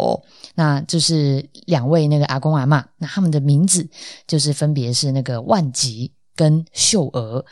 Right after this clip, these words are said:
OK，那所以就是为什么合起来就叫做万秀嘛，就是万吉跟秀娥一起开的那个洗衣店，就叫万秀洗衣店。就是为什么会印象很深刻，是因为每一篇贴文啊，两位那个就是阿公阿嬷，万吉跟秀娥一定都是穿着，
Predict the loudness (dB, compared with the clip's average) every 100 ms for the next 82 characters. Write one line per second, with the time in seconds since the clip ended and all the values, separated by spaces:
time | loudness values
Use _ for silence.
0 | -20 -20 -20 -20 _ -6 -4 -2 -4 -2
1 | 0 2 2 0 0 -4 -8 -6 -10 -12
2 | _ 0 0 -2 -4 -4 -8 -6 -2 0
3 | 0 -2 -4 -2 -2 0 -2 -2 -4 -20
4 | _ -6 0 2 0 0 0 0 2 0
5 | -2 -6 -4 -4 -4 -10 -12 -10 -6 -6
6 | -4 -4 -2 -4 -4 -2 -2 -2 -4 -4
7 | 0 -2 -2 -4 -4 -8 -10 -8 -8 -12
8 | -14 -14 -8 0 2 4 4 4 2 4
9 | 2 2 0 -2 -2 -2 0 0 0 0
10 | 0 0 0 -4 -16 0 2 4 4 4
11 | 4 4 4 4 0 -4 -6 -8 -12 -20
12 | -20 2 4 6 6 6 6 4 4 2
13 | 2 2 0 0 0 2 2 2 0 2
14 | 4 4 6 6 6 6 4 2 2 4
15 | 4 4 2 0 2 4 4 2